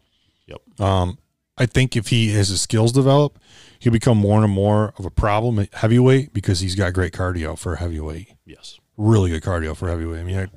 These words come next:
Speaker 2: probably dips back in his background
Speaker 1: Yeah.
Speaker 2: playing football.
Speaker 1: Yeah,
Speaker 2: but
Speaker 1: that's not an accident.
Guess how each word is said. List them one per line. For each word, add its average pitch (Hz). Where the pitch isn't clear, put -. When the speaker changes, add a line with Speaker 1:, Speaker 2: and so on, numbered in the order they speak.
Speaker 2:
probably 90
dips 92
back 90
in 95
his 82
background 90
Speaker 1:
Yeah. 76
Speaker 2:
playing 82
football. 82
Speaker 1:
Yeah, 69
Speaker 2:
but 87
Speaker 1:
that's -
not 76
an 73
accident. 69